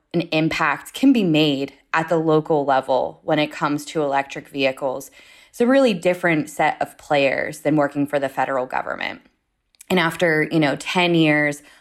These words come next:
of working in that space, I really had just this desire of making that local impact.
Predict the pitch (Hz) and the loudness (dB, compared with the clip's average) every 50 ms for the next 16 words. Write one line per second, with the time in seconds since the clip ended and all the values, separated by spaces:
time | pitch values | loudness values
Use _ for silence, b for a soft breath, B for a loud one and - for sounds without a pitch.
0 | b b _ 156 170 170 165 175 240 - - 170 156 147 143 147 147 139 - - | b b _ -4 0 0 2 2 2 0 0 0 2 2 2 2 0 0 -2 -4
1 | - - - - 160 143 139 139 139 139 - - 170 180 185 190 208 214 208 196 | -8 -14 -6 -2 0 2 2 0 0 -2 -2 -2 -2 -2 0 0 2 2 4 4
2 | 196 190 180 170 170 - 165 151 151 147 143 139 147 - 147 139 - - 151 143 | 4 2 2 0 -2 -2 -2 0 0 0 0 -2 -4 -8 -10 -10 -8 -8 -8 -8
3 | 147 - - 147 143 135 139 135 139 143 139 135 135 135 135 b b b b b | -8 -8 -8 -8 -6 -4 -2 0 0 0 0 0 -2 -4 -8 b b b b b
4 | b b b - 156 156 147 156 151 151 147 147 143 - 143 135 135 139 143 - | b b b -4 -4 -2 0 2 2 2 2 0 0 -2 -2 0 0 -2 -2 -2
5 | 151 139 135 - - 143 147 143 139 139 - 135 127 - - 123 123 131 - - | 0 0 0 -2 -2 -2 -2 -2 -2 -4 -4 -4 -4 -4 -6 -8 -10 -10 -8 -6
6 | 64 - - - - - B | -6 -6 -6 -8 -14 -20 B